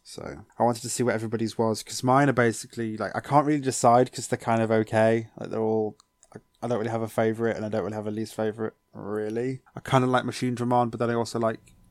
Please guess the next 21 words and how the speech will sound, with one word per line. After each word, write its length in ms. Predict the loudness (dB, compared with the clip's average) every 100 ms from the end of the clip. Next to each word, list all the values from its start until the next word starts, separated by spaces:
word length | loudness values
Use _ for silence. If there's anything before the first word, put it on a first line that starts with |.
| _
Metal 240 | -8 -8 -6
Suit 240 | -6 -6
Dramon, 400 | -6 -6 -6 -6
and 200 | -8 -6
then, 180 | -6 -8
like, 200 | -8 -10 _ -4
I 60 |
don't 160 | 0 0
really 140 | -2
care 260 | -2 0 0
for 200 | -4 -10 _ -12
Puppetmon 420 | -12 -12 -10 -10
and 140 | -8
Piedmon, 420 | -6 -6 -4 -6
but 80 | 0
I 120 | 2
also 200 | 2 2
like 300 | 2 2 2
them, 260 | -2 0 -2
so 380 | -2 -2 -2 -6
I'm, 180 | -12